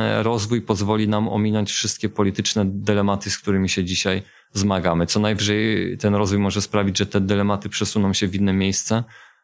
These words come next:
ale nadal to będą te same pytania. Kto ma ponieść koszty walki z kryzysem klimatycznym?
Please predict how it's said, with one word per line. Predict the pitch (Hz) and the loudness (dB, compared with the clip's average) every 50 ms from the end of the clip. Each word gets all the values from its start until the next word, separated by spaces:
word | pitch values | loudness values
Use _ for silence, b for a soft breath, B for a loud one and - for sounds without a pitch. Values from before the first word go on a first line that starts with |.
| B B _ _ | B B _ _
ale | - 110 107 107 | -2 0 2 2
nadal | 113 117 110 110 107 101 | 2 2 2 2 0 0
to | - 104 | 2 2
będą | 95 101 101 98 101 101 104 104 107 117 | 2 2 2 2 2 2 0 0 -2 -4
te | - - - - | -4 -2 -2 0
same | - 117 104 101 98 92 | 0 2 2 2 0 0
pytania. | - - - - 95 92 90 87 87 | -2 -4 -2 0 0 2 2 0 -2
Kto | - - - 120 110 | -2 -2 0 0 2
ma | 110 110 | 2 0
ponieść | 104 - 107 104 104 101 - - | 0 2 0 2 2 0 -2 -2
koszty | - 107 101 95 - - 104 | 0 0 0 0 -2 -2 -2
walki | 98 104 104 95 98 - 98 | 0 0 0 -2 -2 -2 -4
z | - - | -4 -4
kryzysem | - 101 92 95 98 - - 104 95 | -4 -4 -4 -4 -4 -2 -2 -2 -2
klimatycznym? | - 107 98 98 95 95 - 101 - - - 101 98 | 0 0 0 0 0 -2 -2 -2 -2 0 0 0 -2